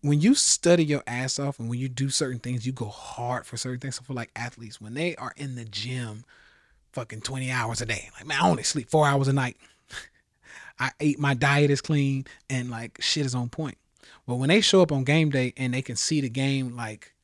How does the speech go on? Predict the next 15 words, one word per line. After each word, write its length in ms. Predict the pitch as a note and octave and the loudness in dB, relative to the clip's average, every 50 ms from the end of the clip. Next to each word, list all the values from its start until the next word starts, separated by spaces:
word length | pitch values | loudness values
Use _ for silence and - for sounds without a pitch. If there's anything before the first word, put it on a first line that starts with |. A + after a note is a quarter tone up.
| _ _ _ _ | _ _ _ _
like 240 | B2+ A#2 A2+ - C3+ | -8 -8 -8 -6 -8
it's, 340 | A#2+ - - - - - - _ _ _ _ _ - | -8 -6 -6 -6 -8 -8 -14 _ _ _ _ _ -12
like, 180 | - A#2 A2 - | -12 -12 -10 -10
their 120 | A2+ G#2 | -12 -14
future 440 | - - - D#3+ D#3+ C#3 - C#3 B2 | -14 -8 -6 -4 -4 -2 -4 -6 -6
telling, 380 | - - D#3+ D3 C#3 C#3 C3 | -6 -4 -4 -4 -4 -4 -6
and 80 | B2 A2+ | -6 -6
they 80 | A#2+ B2+ | -8 -8
can 120 | C#3 B2+ | -8 -8
just 200 | A#2+ A#2+ A2+ - | -8 -6 -4 -4
see 160 | - - D3 | -4 -4 -4
what's 220 | C3+ B2 A#2+ - A#2 | -6 -6 -6 -8 -8
about 260 | G#2+ A2+ B2 B2 A#2 | -8 -8 -8 -8 -10
to 60 | - | -12
happen, 360 | A2+ A#2 C3 C3 C3 - C#3+ | -12 -10 -10 -10 -12 -14 -16